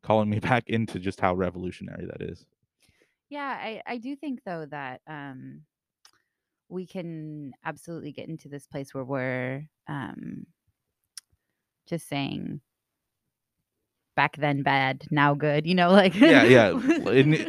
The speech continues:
Speaker 1: again, more progress
Speaker 2: More
Speaker 1: needs to be
Speaker 2: progress needs
Speaker 1: made.
Speaker 2: to be made.
Speaker 1: Um, and, uh, you know,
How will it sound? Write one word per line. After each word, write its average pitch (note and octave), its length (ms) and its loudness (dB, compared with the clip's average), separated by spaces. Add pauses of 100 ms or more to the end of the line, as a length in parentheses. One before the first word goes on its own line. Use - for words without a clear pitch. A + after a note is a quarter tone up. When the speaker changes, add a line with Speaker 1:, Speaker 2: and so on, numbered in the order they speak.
(460)
Speaker 1:
again, C3 380 6
more D#3+ 200 10
progress D3 500 2
Speaker 2:
More C#4 100 0
Speaker 1:
needs C#4 120 -2
to C4 60 -6
be B3 40 0
Speaker 2:
progress A#3+ 200 0
needs - 0 -
Speaker 1:
made. B2 260 0
Speaker 2:
to A3+ 80 -12
be A3+ 140 -12
made. G#3+ 180 -10
Speaker 1:
Um, F#2+ 400 -2 (320)
and, G2+ 220 -6
uh, F2 120 -10
you F2+ 200 -12
know, F2 180 -10